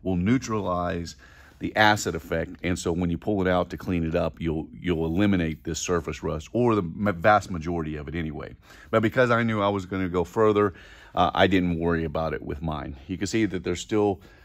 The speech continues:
a little bit of residue on here from the mill scale that we'll be able to get off. So first we'll go over it with the wire brush,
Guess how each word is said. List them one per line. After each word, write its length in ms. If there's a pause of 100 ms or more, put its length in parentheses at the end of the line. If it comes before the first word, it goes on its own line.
(140)
a 80
little 240
bit 260
of 380
residue 540
on 160
here 320
from 200
the 60
mill 220
scale 400
that 200 (140)
we'll 160
be 100
able 120
to 60
get 200
off. 200
So 100
first 340
we'll 100
go 280
over 240
it 80
with 260
the 80
wire 260
brush, 440